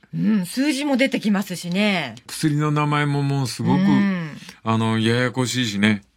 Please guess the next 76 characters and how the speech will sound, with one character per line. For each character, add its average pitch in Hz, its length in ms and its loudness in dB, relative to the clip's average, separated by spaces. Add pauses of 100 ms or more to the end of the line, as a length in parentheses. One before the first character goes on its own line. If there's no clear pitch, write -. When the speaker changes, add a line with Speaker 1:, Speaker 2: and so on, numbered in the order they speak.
(100)
Speaker 1:
は 151 160 -4
い。 131 100 2
Speaker 2:
大 135 40 0
変 135 180 0
な、 131 200 -2
な 120 200 2
ん 107 60 2
で 90 60 -6
す - 100 -8
け 98 80 -4
ど。 90 100 -10 (180)
い 151 220 4
ろ 269 180 4
ん 285 100 -4
な 285 140 2
迫 226 300 2
り 226 100 -4
方 214 380 0
を 123 260 -2
し - 160 -4
て 160 120 2
い 151 120 2
く 151 340 0
わ 160 140 0
け 156 220 2
で 120 180 2
す 131 200 -2
よ 117 160 0
ね。 127 320 0 (240)
Speaker 1:
は 147 160 -12
い。 131 200 -18
Speaker 2:
話 143 680 -4 (100)
読 127 220 0
ん 160 60 -2
で 135 100 -2
て 110 80 -8
も 104 160 -2
思 107 160 -2
う 107 100 -2
ん 98 40 -4
だ 98 80 0
け 98 60 0
ど、 95 100 -6
カ - 180 -6
ナ 147 160 2
も 95 200 0
思 110 160 2
わ 147 140 2
な 104 160 -2
い？ 110 80 -8 (640)
世 - 440 -4
界 202 240 4
中 196 240 4
に 202 120 6
話 175 320 0
が 151 120 0
飛 139 200 -2
ぶ 139 100 2
じ 120 80 0
ゃ 101 40 2
ん。 82 100 -8 (500)
Speaker 1:
う 101 60 -10
ん。 - 20 -2
Speaker 2:
ア - 20 0
メ 143 140 2
リ 165 100 0
カ 170 140 0
に 160 140 -2
飛 151 160 -4
ん 151 80 -2
だ 147 100 2
と 131 140 -2
思 120 220 0
っ 117 40 -8
た - 160 0
ら、 117 140 0